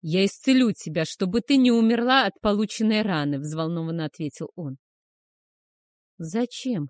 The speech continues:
снова повторила я свой вопрос. «Чтобы через неделю или месяц снова начать охоту? Нет уж, спасибо. Я не буду твоей жертвой. Смирись, Эйнар, ты упустил меня.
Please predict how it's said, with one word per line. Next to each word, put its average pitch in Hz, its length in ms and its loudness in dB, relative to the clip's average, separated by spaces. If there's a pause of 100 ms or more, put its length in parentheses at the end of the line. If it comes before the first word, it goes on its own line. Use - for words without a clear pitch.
снова 175 420 -4
повторила 175 580 -6
я 160 200 -4
свой 156 220 -12
вопрос. 151 500 -10 (260)
«Чтобы 180 360 -4
через 208 380 -4
неделю 214 540 0
или 196 180 -2
месяц 202 440 -4
снова 392 300 -2
начать 196 460 -2
охоту? 165 540 -8 (380)
Нет 190 500 -2
уж, 170 160 -10
спасибо. 185 960 -8 (380)
Я 262 180 0
не 302 160 2
буду 185 300 -4
твоей 175 300 -2
жертвой. 165 600 -8 (340)
Смирись, 254 580 0
Эйнар, 170 420 -4 (360)
ты 277 160 0
упустил 277 640 -4
меня. 156 440 -2